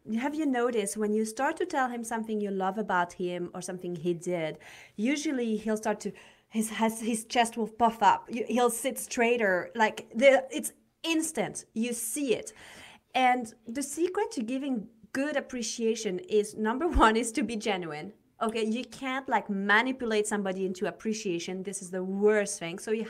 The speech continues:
has to be genuine. And it has to be specific,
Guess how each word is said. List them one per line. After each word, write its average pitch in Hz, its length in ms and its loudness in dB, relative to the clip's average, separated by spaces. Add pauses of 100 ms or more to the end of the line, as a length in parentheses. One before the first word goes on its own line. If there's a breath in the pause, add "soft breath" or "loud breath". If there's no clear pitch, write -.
has 254 260 0
to - 100 -8
be 285 120 -6
genuine. 170 640 -6 (1120 loud breath)
And 277 400 2
it 277 80 -4
has 370 200 -2
to 392 80 -2
be 359 120 2
specific, - 920 -4